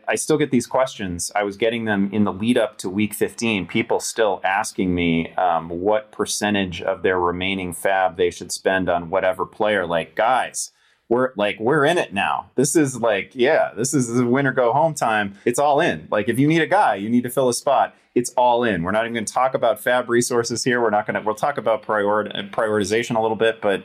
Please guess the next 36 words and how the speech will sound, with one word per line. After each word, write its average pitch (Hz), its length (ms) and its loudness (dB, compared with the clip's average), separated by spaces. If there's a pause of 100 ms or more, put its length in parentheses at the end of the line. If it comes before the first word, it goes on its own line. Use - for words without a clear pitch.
(120)
man, 95 500 -2
I 101 80 -2
mean, 101 320 0 (260)
you 120 120 0
can't, 147 320 0 (320)
we, 147 240 2
you 139 100 0
don't 151 180 0
carry 143 320 2
it 135 60 2
into 131 180 2
twenty 131 300 0
twenty-one, 123 560 0 (300)
or 110 320 4
Yahoo 123 400 2
doesn't 127 260 -2
send 127 260 2
you 117 140 4
a 104 60 2
check - 420 0 (180)
at 123 140 -2
the 113 160 2
end 117 140 2
of 101 80 0
the 104 40 -2
fantasy 135 480 -2
season 104 380 0
refunding 110 580 0
your 98 220 0
unused 107 480 0
fab. 110 540 2
Like, 98 380 0 (280)
throw 151 400 2
it 98 260 -4
at 113 180 -2
something 101 600 -2